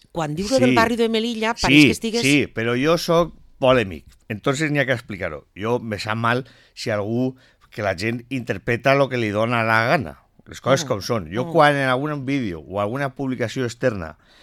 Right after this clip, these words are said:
Speaker 2: ha dit, eh, fulana de tal, Melanie Ortiz Caro, que, que n'hi ha que dir que allí està en tot Dios, o sea, que, per cert, els pares que viuen en,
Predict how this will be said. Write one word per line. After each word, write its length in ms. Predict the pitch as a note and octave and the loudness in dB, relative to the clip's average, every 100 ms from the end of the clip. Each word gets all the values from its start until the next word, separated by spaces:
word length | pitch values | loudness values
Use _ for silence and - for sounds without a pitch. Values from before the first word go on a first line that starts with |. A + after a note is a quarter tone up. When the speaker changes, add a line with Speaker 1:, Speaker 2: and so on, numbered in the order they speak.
| - - _ _ _ | -20 -20 _ _ _
Speaker 2:
ha 140 | C#3+ C#3+ | 2 4
dit, 320 | C3 E2 - _ - _ _ _ _ _ _ - | 2 -2 -8 _ -20 _ _ _ _ _ _ 0
eh, 240 | C#3 C#3 | 4 4
fulana 460 | A#2+ C#3+ D#3+ F#3+ F#3+ | 2 4 6 8 6
de 80 | F3 | 4
tal, 240 | B2 F#2 F2 | 2 0 0
Melanie 440 | C3 E3+ F3 F3 | 4 6 6 6
Ortiz 340 | E3 D#3+ D#3 - | 4 2 -6 -2
Caro, 340 | G#2 D#2 D2+ - - - | -2 -2 -8 -18 -20 -8
que, 340 | B2+ A#2+ A#2+ - | 0 0 -2 -8
que 260 | G#2+ G2+ G2 | -8 -8 -4
n'hi 100 | A2 | -4
ha 80 | G2 | 0
que 80 | A#2+ | 0
dir 160 | C3 | 0
que 60 | F2+ | 0
allí 180 | F#2+ A#2 | 0 -2
està 360 | - A#2+ C#3 D3 | 0 4 4 4
en 120 | C3 | 2
tot 180 | A#2+ G#2+ | -2 0
Dios, 380 | D3 F#2+ - - - | -2 -2 -10 -20 -18
o 60 | - | -6
sea, 200 | F2+ - | -4 -4
que, 140 | F2+ | -6
per 160 | - E2+ | -6 -2
cert, 280 | A#2+ B2 F2 | 0 0 -2
els 240 | F2+ - | -8 -6
pares 320 | - C3 C3+ - | 2 4 4 0
que 100 | F#2+ | -2
viuen 260 | A#2+ B2+ C3 | 2 4 4
en, 220 | B2+ | 0